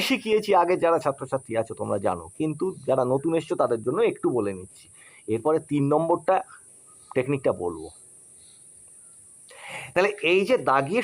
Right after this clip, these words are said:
শর্ট নোটের খাতায় তুলে নিলে মানে কি? তুমি জেনে গেলে, বুঝে গেলে, কোশ্চেন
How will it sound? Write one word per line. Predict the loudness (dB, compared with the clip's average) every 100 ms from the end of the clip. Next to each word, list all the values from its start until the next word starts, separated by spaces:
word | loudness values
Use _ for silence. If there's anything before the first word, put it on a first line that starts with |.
| 0
শর্ট | 0 0
নোটের | 2 2
খাতায় | 2 0 0
তুলে | 0 0
নিলে | 2 2
মানে | 4 4
কি? | 4 2 -2 -18 -20 -20 -10
তুমি | -6 -6 -6 -4
জেনে | 2 4 4 2
গেলে, | 0 -2 -4 -6
বুঝে | -6 0 0
গেলে, | 0 0 0 -2 -8 -20 -20 -20 -14 2
কোশ্চেন | 2 2 -2 0 4